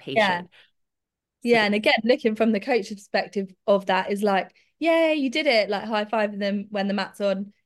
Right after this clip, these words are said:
Speaker 1: and each, each centimeter. Um, yeah, like you said, growth mindset. And I think celebrating, like, little wins, 'cause those are gonna get you to those bigger ones.
Speaker 2: Absolutely. Oh, Danusha, I could chat with you all day. I'm s-,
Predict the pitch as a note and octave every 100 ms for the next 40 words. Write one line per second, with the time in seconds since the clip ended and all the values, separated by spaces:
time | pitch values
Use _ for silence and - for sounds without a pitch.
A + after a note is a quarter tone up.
0 | _ F#3+ G3 F#3 - - A3 G3 - G#3
1 | G#3 F3+ F3+ F3 E3 - _ _ - F#3
2 | F3 E3+ F3+ F3 _ _ _ _ _ _
3 | G#3+ G3+ F3 D#3+ F3 _ - F3+ F#3+ G3
4 | F#3 F#3+ F#3 F#3+ F#3+ F3+ F#3 F#3 F3 -
5 | _ _ _ - A3 A3+ G#3 F#3 G3 F#3+
6 | G3+ - F#3+ F#3 D#3+ F#3+ F#3+ G3 G3 F#3+
7 | G#3 B3+ - _ _ _ - G#3+ G3 F#3+
8 | F#3+ F#3+ F#3 F#3+ F3 F#3+ G3 F#3+ F3+ F#3
9 | F#3 F#3 F#3+ A#3 A#3 _ _ _ _ _
10 | _ _ - C#3+ - C#3 C#3 C#3 B2 F#2+
11 | - _ - - _ - C4+ D4+ D4 D#4
12 | E4+ E4+ D#4+ E4 - D#4 D4+ D4+ C4 C4
13 | C4 B3+ B3 B3 A#3 G#3+ A3+ A#3+ A#3 -